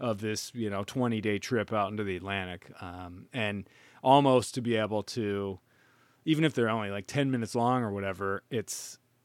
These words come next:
for me, it's kind of neat to be able to progress through 'em all, and you can sort of see, like, the isolation take hold or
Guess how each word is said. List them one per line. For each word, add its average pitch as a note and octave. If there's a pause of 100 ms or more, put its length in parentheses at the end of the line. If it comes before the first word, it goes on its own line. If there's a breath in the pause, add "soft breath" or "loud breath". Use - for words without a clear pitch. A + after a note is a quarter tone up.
(140)
for A#2
me, C3
it's A2+
kind A#2
of G#2
neat A#2
to B2+
be A2
able G#2
to G2+
progress A2
through A#2
'em A2
all, G#2
and G#2
you G#2+
can G2+
sort A2+
of G2+
see, A#2
like, G2+
the G#2+
isolation G#2
take G2+
hold F#2+
or F#2+